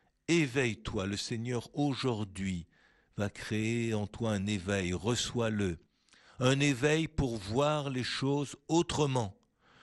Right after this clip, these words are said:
pour voir autrement ce que tu rencontres, pour voir le beau à travers ce qui te paraissait laid.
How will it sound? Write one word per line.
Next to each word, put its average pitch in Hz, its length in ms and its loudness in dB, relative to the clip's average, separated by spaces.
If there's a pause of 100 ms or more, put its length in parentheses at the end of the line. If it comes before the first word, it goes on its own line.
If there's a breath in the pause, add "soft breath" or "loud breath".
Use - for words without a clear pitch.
(480 soft breath)
pour 160 300 2
voir 139 420 0 (120)
autrement 170 760 2
ce - 180 -4
que 160 160 -4
tu 151 140 0
rencontres, 135 840 0 (520 soft breath)
pour 139 160 2
voir 120 340 2
le 117 160 2
beau 139 720 2 (680)
à 147 120 4
travers 113 760 -2
ce - 120 -12
qui - 140 -8
te - 180 -16
paraissait 101 560 -2
laid. 90 400 0